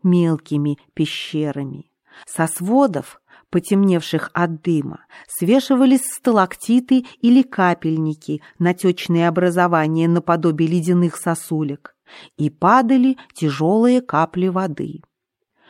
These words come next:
Вода просачивалась повсюду, стекала по стенам, накапливалась в выбоинах пола.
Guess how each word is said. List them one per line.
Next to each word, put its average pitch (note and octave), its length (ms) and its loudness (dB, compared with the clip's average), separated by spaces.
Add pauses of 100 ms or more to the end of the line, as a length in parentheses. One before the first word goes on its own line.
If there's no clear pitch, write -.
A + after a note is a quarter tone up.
(200)
Вода F#3+ 420 4
просачивалась A#3 840 0
повсюду, G#3+ 800 -4 (280)
стекала A#3+ 640 0
по E3+ 200 -2
стенам, A#3 800 -2 (200)
накапливалась F3+ 920 0 (140)
в C#3+ 180 -8
выбоинах A3 880 2
пола. F3+ 640 0